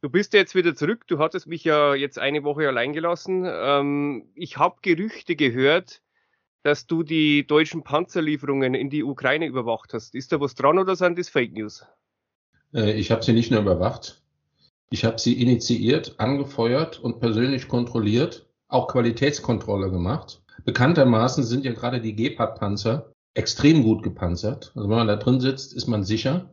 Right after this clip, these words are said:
Speaker 2: Vermutlich noch nicht mal von einem <laughs> G drei Schuss. <laughs> Und ohne Munition sollen die besonders effektiv sein.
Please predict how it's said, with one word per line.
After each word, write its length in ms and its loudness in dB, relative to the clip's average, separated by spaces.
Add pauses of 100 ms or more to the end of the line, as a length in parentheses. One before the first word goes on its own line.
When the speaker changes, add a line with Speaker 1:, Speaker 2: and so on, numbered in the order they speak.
Speaker 2:
Vermutlich 380 4
noch 80 6
nicht 160 4
mal 100 0
von 200 -2
einem 100 0
<laughs> 0 -
G 140 0
drei 400 -2
Schuss. 680 -6 (480)
<laughs> 540 -8
Und 200 4
ohne 200 6
Munition 560 0
sollen 200 -4
die 60 -2
besonders 460 -4
effektiv 520 -10
sein. 300 0